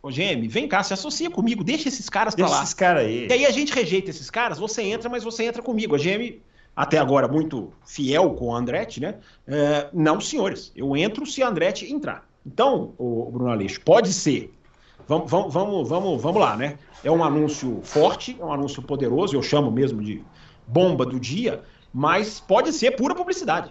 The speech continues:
Speaker 1: pode ser, no sentido de, "Olha, a gente vai entrar, ah, e lá na frente, daqui a dois, três anos, é, espera aí, vamos ver, vamos rever."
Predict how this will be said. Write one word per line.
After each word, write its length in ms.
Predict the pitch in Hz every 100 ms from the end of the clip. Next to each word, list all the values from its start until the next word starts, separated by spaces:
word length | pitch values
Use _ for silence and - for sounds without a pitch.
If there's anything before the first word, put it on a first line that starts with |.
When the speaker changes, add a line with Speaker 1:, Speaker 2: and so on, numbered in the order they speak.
| -
Speaker 1:
pode 240 | 127 190 -
ser, 320 | 233 226 - -
no 80 | 135
sentido 340 | 165 156 151
de, 100 | 139
"Olha, 200 | 202 170 - - - - - - - _
a 80 | 135
gente 180 | 127 131
vai 120 | 135
entrar, 440 | 165 175 226 - - - - - -
ah, 360 | 165 175 175 -
e 300 | 196 196 - - - -
lá 160 | 175 196
na 100 | 170
frente, 220 | 170 180
daqui 180 | 160 175
a 40 |
dois, 240 | 151 160
três 240 | 160 175 147
anos, 260 | 220 190
é, 160 | 196 190
espera 240 | - 160
aí, 140 | 165 170
vamos 280 | 139 175 127
ver, 140 | 170
vamos 200 | 151 165
rever." 340 | 185 123 113